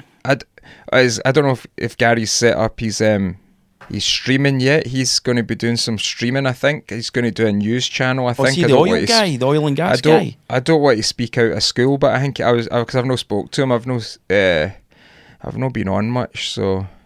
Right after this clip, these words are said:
Speaker 1: aye. Maybe he is. Don't know. You can let
Speaker 2: Right,
Speaker 1: us know,
Speaker 2: can
Speaker 1: Gary.
Speaker 2: I, can you hold the fort while I, 'cause I'm gonna get dead uncomfortable, and that is just a passion. Like, my stomach's fine.
Speaker 1: <sighs> Well, aye,
Speaker 2: Can
Speaker 1: I'll
Speaker 2: you
Speaker 1: find
Speaker 2: hold the
Speaker 1: something
Speaker 2: fort?
Speaker 1: to talk about. Aye,
Speaker 2: Why
Speaker 1: I
Speaker 2: don't you,
Speaker 1: can
Speaker 2: why don't you go through some of your poetry?
Speaker 1: Eh,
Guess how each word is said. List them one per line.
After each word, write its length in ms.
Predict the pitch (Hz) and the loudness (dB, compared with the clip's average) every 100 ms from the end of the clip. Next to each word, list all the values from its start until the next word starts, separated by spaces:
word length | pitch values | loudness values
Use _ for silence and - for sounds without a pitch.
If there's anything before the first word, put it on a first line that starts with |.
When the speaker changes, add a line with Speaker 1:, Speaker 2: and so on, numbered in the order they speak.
| _ _ _ _ _ | _ _ _ _ _
Speaker 1:
aye. 320 | 135 160 151 - _ _ | -4 -2 -2 -6 _ _
Maybe 200 | 131 110 | -6 -2
he 60 | 87 | -2
is. 260 | 113 - | -2 -6
Don't 200 | - 117 | -8 -6
know. 200 | 95 117 - - - - | -4 -6 -10 -20 -20 -12
You 80 | |
can 160 | 135 147 | -6 -2
let 80 | 151 | 0
Speaker 2:
Right, 140 | 156 | 0
Speaker 1:
us 100 | 156 | 0
know, 80 | 202 | 0
Speaker 2:
can 160 | 117 - | 2 4
Speaker 1:
Gary. 60 | |
Speaker 2:
I, 100 | 202 | 2
can 300 | - - 170 | -2 0 2
you 160 | 185 185 | 4 4
hold 200 | 170 151 | 2 0
the 80 | 143 | -4
fort 300 | - 156 113 | 0 0 0
while 140 | 120 | 2
I, 160 | 120 117 | 2 0
'cause 240 | - 117 | -4 -4
I'm 140 | 117 | -2
gonna 180 | 110 110 | 0 -2
get 160 | 92 85 | -2 -2
dead 180 | 101 95 | -2 -2
uncomfortable, 640 | 95 98 98 123 120 120 | -4 -6 -6 -4 0 2
and 60 | 101 | 2
that 120 | 101 | -2
is 160 | 120 | -6
just 160 | - - | -8 -10
a 20 | 95 | -8
passion. 400 | - 98 - 82 | -6 -6 -6 -6
Like, 220 | 95 - | -8 -8
my 80 | 92 | -8
stomach's 360 | - 101 - | -4 -6 -6
fine. 280 | - 87 101 - | -6 -6 -6 -12
Speaker 1:
<sighs> 100 | - | -12
Well, 320 | 104 95 95 110 | -2 0 0 2
aye, 180 | 110 | 2
Speaker 2:
Can 60 | 104 | 4
Speaker 1:
I'll 80 | 113 | 2
Speaker 2:
you 80 | 113 | 4
Speaker 1:
find 80 | 120 | 2
Speaker 2:
hold 80 | |
the 40 | 139 | 2
Speaker 1:
something 180 | 160 165 | 0 2
Speaker 2:
fort? 180 | 156 | 0
Speaker 1:
to 20 | - | 2
talk 220 | 92 - | 0 0
about. 320 | 127 120 113 | 0 2 0
Aye, 240 | 131 196 107 | 0 0 2
Speaker 2:
Why 60 | |
Speaker 1:
I 40 | 190 | 2
Speaker 2:
don't 160 | 226 | 2
you, 80 | 185 | 0
Speaker 1:
can 100 | 98 | 0
Speaker 2:
why 80 | 175 | 0
don't 160 | 185 185 | 0 -4
you 80 | |
go 80 | 147 | -2
through 240 | 135 123 120 | -2 0 0
some 200 | - 113 | -2 -2
of 60 | 113 | -2
your 80 | |
poetry? 520 | 110 113 151 - 196 143 - _ _ _ _ _ _ _ _ _ _ _ _ _ - | -2 0 0 -2 -4 -6 -12 _ _ _ _ _ _ _ _ _ _ _ _ _ 2
Speaker 1:
Eh, 480 | 131 123 104 285 | 4 4 4 4